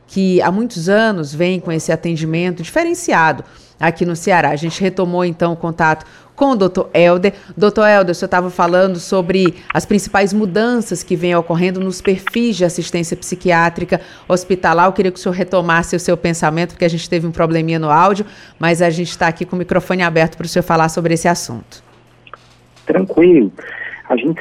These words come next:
Speaker 2: sabe que os hospitais psiquiátricos muitas vezes foram carregados de estigma ao longo dos últimos anos.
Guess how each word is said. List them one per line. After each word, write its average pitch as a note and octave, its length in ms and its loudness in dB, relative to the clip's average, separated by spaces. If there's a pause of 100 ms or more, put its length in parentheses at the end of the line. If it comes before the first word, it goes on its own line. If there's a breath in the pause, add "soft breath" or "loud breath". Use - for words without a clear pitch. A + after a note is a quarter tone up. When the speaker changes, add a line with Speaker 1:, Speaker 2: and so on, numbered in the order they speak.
(100)
Speaker 2:
sabe C#3+ 280 2
que - 140 0
os A#2+ 120 4
hospitais B2+ 520 2
psiquiátricos A2 640 0
muitas A#2 220 0
vezes G#2 240 2
foram A#2 180 4
carregados A2+ 500 2
de A#2+ 100 -2
estigma B2+ 560 0
ao A2+ 80 6
longo A2 180 4
dos G#2 180 -2
últimos F2+ 420 -4
anos. F#2+ 360 2